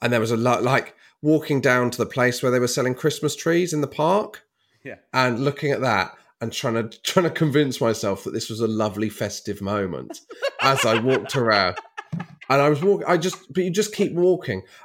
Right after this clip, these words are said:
Speaker 1: And I was walking past pubs and she'd already fallen asleep in the pram. And I was thinking,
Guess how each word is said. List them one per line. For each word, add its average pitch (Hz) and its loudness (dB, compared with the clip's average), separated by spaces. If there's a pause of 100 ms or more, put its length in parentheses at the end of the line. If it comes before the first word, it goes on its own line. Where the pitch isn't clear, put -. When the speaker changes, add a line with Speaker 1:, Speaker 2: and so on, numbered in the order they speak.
Speaker 1:
And 147 -4
I 165 -2
was 156 -6
walking 202 2
past 175 -4
pubs - -4 (520)
and 147 2
she'd 147 2
already 165 2
fallen 156 0
asleep 139 0
in 120 -6
the 98 -6
pram. 120 0
And 92 -2
I 87 -2
was 85 -4
thinking, 98 -8